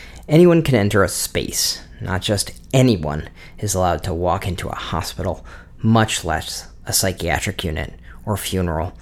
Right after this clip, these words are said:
or any of the million other remarkable moments or venues I have been a witness to, and do meaningful work.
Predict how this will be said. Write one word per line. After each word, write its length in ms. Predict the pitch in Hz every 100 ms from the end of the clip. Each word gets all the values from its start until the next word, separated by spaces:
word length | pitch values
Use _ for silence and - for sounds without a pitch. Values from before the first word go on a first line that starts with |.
| - -
or 180 | 107 -
any 240 | 110 104
of 140 | 95 -
the 80 | 92
million 640 | 95 104 110 110 98 90
other 340 | 101 98 92 87 - - 90
remarkable 640 | 98 90 95 - 87 80
moments 640 | 85 87 87 - - - - - - - -
or 140 | 98
venues 640 | 101 82 85 73 85 - -
I 120 | - 87
have 180 | 92
been 120 | - 90
a 60 |
witness 380 | 95 - 80 -
to, 220 | - 71 - - - - - - - -
and 200 | 101 92
do 320 | 95 85 92 -
meaningful 560 | 92 82 71 - - -
work. 380 | 65 - -